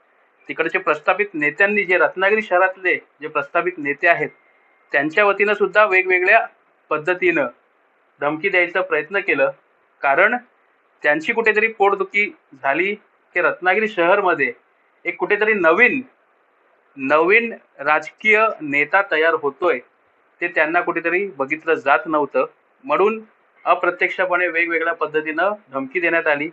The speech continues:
जेव्हा आम्ही बारा एप्रिलला फॉर्म भरला, आम्ही पहिलेच उमेदवार होतो की आम्ही पहिल्या दिवशीच आम्ही फॉर्म भरलं, त्याच्यानंतरही सुद्धा आमच्यावर वेगवेगळ्या पद्धतीनं, अ, विथड्रॉ करायचा आणि आपली जी उमेदवारी ते मागे घ्यायचा प्रयत्न सुद्धा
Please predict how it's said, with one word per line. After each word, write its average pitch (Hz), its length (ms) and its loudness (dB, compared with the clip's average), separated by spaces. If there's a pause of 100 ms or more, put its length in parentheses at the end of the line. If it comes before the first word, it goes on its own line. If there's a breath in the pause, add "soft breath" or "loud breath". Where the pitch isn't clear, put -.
(760)
जेव्हा 165 120 2
आम्ही 214 160 2
बारा 160 500 4 (180)
एप्रिलला 190 460 0
फॉर्म 180 320 2
भरला, 170 260 0
आम्ही 175 220 0
पहिलेच 180 400 0
उमेदवार 185 340 2
होतो 175 360 0 (420)
की 160 60 -6
आम्ही 165 140 2
पहिल्या 170 320 2
दिवशीच 185 340 2
आम्ही 196 180 2
फॉर्म 160 240 2
भरलं, 143 300 0 (920)
त्याच्यानंतरही 202 720 -2
सुद्धा 156 340 -2 (640)
आमच्यावर 196 560 2 (300)
वेगवेगळ्या 185 500 0
पद्धतीनं, 180 600 -2 (1080)
अ, 139 280 2
विथड्रॉ 160 420 4
करायचा 190 400 4
आणि 156 180 2
आपली 180 440 2
जी - 400 -6
उमेदवारी 180 400 2
ते 180 120 -2
मागे 143 300 2
घ्यायचा 170 320 0
प्रयत्न 156 400 -2
सुद्धा 175 300 2